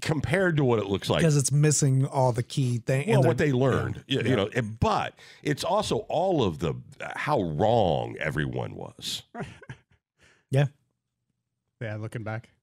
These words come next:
Speaker 1: Will Buxton sitting there looking in the camera, talking about what a big mistake it was to lose Danny Rick and keeping Max Verstappen.
Speaker 2: <laughs> Will. Oh, man.
Speaker 1: <laughs>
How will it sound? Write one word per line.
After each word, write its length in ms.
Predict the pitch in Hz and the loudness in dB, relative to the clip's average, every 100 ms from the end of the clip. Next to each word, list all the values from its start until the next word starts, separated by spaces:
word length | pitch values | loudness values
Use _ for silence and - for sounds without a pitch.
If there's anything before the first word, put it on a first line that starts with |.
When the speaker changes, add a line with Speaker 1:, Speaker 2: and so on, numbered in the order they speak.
| - | -8
Speaker 1:
Will 220 | 98 135 | -2 -2
Buxton 640 | 107 120 117 - 95 85 - _ _ | 0 0 -2 -4 -4 -4 -8 _ _
sitting 440 | - - 170 123 | -4 -2 -2 0
there 140 | 117 | 2
looking 320 | 92 92 127 131 | 2 0 0 0
in 100 | 110 | 0
the 40 | |
camera, 380 | 95 117 113 95 | -2 -2 0 0
talking 320 | - 101 101 | 0 0 0
about 180 | 101 90 | 0 0
what 120 | 95 | 0
a 20 | |
big 320 | 80 123 107 98 | -2 -2 -2 -2
mistake 380 | 90 - 95 92 | -6 -2 -2 -2
it 80 | 90 | -4
was 220 | 85 76 | -4 -2
to 80 | 82 | -4
lose 300 | 78 90 73 | -4 -4 -4
Danny 320 | 90 92 85 | -2 -2 0
Rick 240 | 78 92 - - | 0 -2 -4 -16
and 120 | 69 | -12
keeping 340 | - 90 76 | -10 -6 -4
Max 280 | 69 73 - | -2 -4 -6
Verstappen. 360 | 71 - 62 - _ _ - - _ - | -12 -8 -8 -8 _ _ -20 -20 _ -16
Speaker 2:
<laughs> 840 | 190 - 180 - - 311 - - | -16 -10 -10 -10 -10 -10 -10 -10
Will. 680 | 110 104 101 101 104 101 104 _ | -8 -6 -6 -8 -8 -8 -12 _
Oh, 360 | 117 113 110 104 | -8 -6 -8 -10
man. 280 | 104 101 98 101 90 - - - - - - - - - | -12 -12 -12 -12 -12 -10 -10 -12 -18 -20 -16 -14 -14 -4
Speaker 1:
<laughs> 360 | 190 - 269 | -4 0 -2